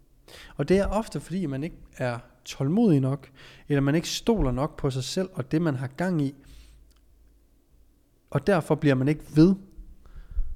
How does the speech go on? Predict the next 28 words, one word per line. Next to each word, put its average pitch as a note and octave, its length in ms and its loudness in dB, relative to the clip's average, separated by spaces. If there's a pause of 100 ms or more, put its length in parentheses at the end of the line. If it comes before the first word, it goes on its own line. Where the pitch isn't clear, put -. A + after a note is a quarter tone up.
(240)
længe D#3+ 360 4
nok D#3 200 2
til, - 140 -4
at D3+ 160 0
man C3+ 160 -2
får - 640 -2 (1160)
det, D3+ 200 2 (280)
øh, B2 480 -4
resultat, C3+ 560 -4
man, B2 240 -4
man C3+ 160 -4
går E3 200 -4
og C3+ 100 -4
drømmer E3+ 260 -2
om. B2+ 180 -2 (1200)
Rigtig F3+ 240 -2
mange D3+ 320 0
går D#3+ 280 0
faktisk C#3 460 -4
og... B2 100 -4
l-, C3 100 -10 (800)
vi D#3 180 4
er F3+ 120 6
ekstremt E3+ 480 0
oplyste C#3 540 0 (140)
nu C#3 160 4
om B2 100 0
dage. A#2+ 280 -4